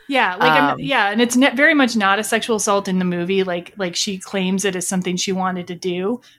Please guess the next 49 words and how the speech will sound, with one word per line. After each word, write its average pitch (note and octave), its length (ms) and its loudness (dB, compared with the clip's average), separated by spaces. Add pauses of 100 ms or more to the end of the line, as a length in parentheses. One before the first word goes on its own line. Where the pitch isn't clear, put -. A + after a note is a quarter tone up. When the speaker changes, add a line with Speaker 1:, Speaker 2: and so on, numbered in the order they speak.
(120)
Speaker 1:
But, A3+ 160 0
like, G#3+ 320 2
if B3 140 -8
I A#3+ 160 2
now G#3+ 340 2
heard A3 220 2
a F#3 40 -2
story G3 380 -2
like F3+ 240 -2
that, F3 300 -2
I G3 80 -2
would G3 120 2
not G3 200 2
immediately G3 480 0
jump F3+ 260 0
to, G3 160 0
"Oh, C#4 140 0
yeah, D#4+ 180 2
that's A3 220 2
totally C4 260 -2
something A3+ 300 2
this G3 160 -4
girl G#3 240 -2
wanted F#3+ 280 2
to F3+ 60 -2
do." G#3+ 220 0
I'd F3+ 120 -2
be F#3+ 100 -2
like, F#3+ 180 -6 (160)
"Did G3 160 -12
that C4 100 0
Speaker 2:
Yeah, - 80 0
Speaker 1:
girl F4+ 180 0
Speaker 2:
like, F4+ 140 2
Speaker 1:
wanna E4+ 80 -6
do D#4+ 60 2
Speaker 2:
all E4 80 6
of F#4 60 4
a - 20 4
Speaker 1:
that?" G4 80 4
Speaker 2:
sudden, A3 340 2
you're A3 160 0
hanging A3+ 320 2
out F#3+ 140 2
with - 120 -2
your F#3 120 -8
friends F#3 360 -4
and F3+ 180 -8
y-, E3 200 -16